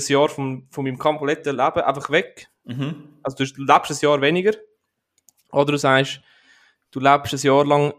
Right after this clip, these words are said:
Speaker 1: immer den gleichen Tag, immer und immer wieder.
Speaker 2: Ja, der kommt aber darauf an, was für ein Tag das ist.
Speaker 1: Ja.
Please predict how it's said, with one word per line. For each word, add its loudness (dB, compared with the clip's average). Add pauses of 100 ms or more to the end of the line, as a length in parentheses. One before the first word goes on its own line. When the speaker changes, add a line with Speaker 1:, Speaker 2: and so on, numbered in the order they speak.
(200)
Speaker 1:
immer 2
den -2
gleichen -4
Tag, 0
immer -2
und -6
immer -6
wieder. -8 (120)
Speaker 2:
Ja, -10
der -2
kommt 0
aber -2
darauf -4
an, 4
was 4
für -6
ein -8
Tag 0
das -10
ist. -12 (460)
Speaker 1:
Ja. -6